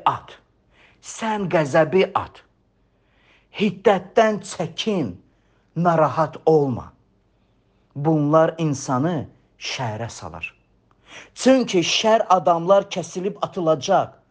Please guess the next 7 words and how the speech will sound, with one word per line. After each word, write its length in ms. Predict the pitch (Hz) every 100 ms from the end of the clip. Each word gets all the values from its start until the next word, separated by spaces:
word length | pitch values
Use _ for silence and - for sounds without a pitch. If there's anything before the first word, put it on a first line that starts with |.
| _ _ _ -
Rəbbə 560 | 156 - 175 170 214 208
ümid 360 | 208 190 202 135
bağlayanlar 840 | 170 151 160 156 151 151 190 156 - _ _ _ -
ölkəni 640 | 165 147 123 151 131 127 90 - _ -
mülk 500 | 143 170 190 165 -
olaraq 540 | 131 123 110 87 - _ _ _ _ -
alacaqlar. 760 | - 104 98 - - - -